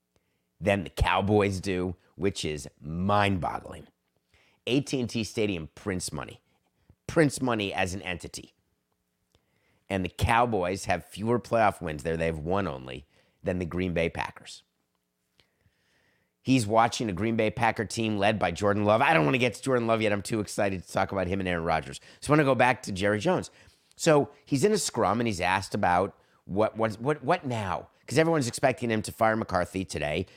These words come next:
and hire Bill Belichick. And he says, which is really quite staggering.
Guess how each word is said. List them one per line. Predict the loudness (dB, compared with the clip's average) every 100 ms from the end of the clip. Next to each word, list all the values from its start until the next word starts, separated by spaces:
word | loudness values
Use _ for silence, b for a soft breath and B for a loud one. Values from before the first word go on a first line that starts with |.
| b
and | -2 0
hire | 2 2 2
Bill | 2 2
Belichick. | 2 0 -2 -6 _ _ _ _ _ _ _ _ _ _ _ _ _ -20 B B B _
And | 0 2
he | 2 2
says, | 2 4 4 0 -6 -8 -10 _ _ _ _ _ _ _
which | -6 -4 -2
is | -4 -6 -6
really | -2 -2 -2
quite | -2 0 0 -4 _ _ _ _
staggering. | -12 -2 -2 -2 -6 -14